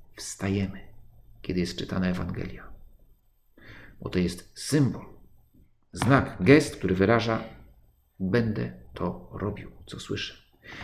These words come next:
Czytania ze Starego Testamentu czy, czy innych ksiąg Nowego Testamentu, które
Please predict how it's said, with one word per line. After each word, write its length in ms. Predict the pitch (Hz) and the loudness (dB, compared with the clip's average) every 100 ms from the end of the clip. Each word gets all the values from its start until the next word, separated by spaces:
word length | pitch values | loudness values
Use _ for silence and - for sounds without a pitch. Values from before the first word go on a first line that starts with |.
| - - - - - - | -12 -14 -20 -20 -14 -2
Czytania 680 | 98 104 92 92 87 - - - - - - | 2 4 6 4 2 -2 -14 -20 -20 -20 -16
ze 220 | - 92 | -8 -6
Starego 380 | - - 107 107 | -6 -2 2 2
Testamentu 600 | 90 90 92 95 92 95 | 0 0 0 0 -2 -4
czy, 400 | - 85 - - | -4 -4 -4 -10
czy 200 | - 80 | -6 -4
innych 380 | 80 107 107 92 | -4 0 2 2
ksiąg 260 | - 95 98 | 0 -2 0
Nowego 260 | 95 95 | 2 2
Testamentu, 920 | 92 90 - 92 98 98 73 - - - | 2 -2 -2 0 0 0 -2 -2 -8 -10
które 180 | - | -10